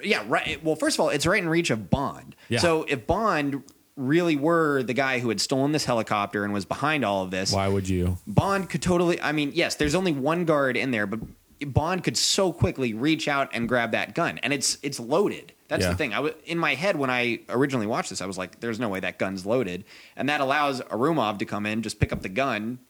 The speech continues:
Speaker 1: and kill
Speaker 2: Shoot
Speaker 1: Mishkin.
Speaker 2: both of them.
Speaker 1: Exactly.
Speaker 2: Him and the guard. And, and then that, I, I was, I was thinking the same thing. Uh, because clearly Bond could have done that because the guard was slow enough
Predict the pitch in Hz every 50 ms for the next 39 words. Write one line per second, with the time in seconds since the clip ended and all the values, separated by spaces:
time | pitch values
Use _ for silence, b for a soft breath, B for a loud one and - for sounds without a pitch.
0 | - - 95 104 104 107 107 110 110 113 120 - - _ - - - - - 120
1 | 98 110 139 165 - 135 151 - 135 101 87 92 82 78 78 80 - 151 139 139
2 | 160 170 170 - 127 131 117 143 139 135 131 131 131 123 110 120 110 113 120 123
3 | 131 147 156 156 175 185 190 196 185 180 175 170 147 160 147 147 - - 135 147
4 | 143 - 143 139 131 123 - - 127 123 - 131 127 117 104 101 - 117 113 104
5 | - 147 139 107 90 B B B B B B B - - 113 113 113 110 104 -
6 | - - - - 139 - 160 131 110 - - - 180 220 240 220 160 139 135 127
7 | - 120 120 127 123 - - - 190 226 180 131 127 113 113 113 117 123 131 -
8 | 151 - 143 127 123 135 120 127 143 143 156 165 147 123 110 - - - 131 135
9 | 165 185 175 139 117 110 123 135 - - - -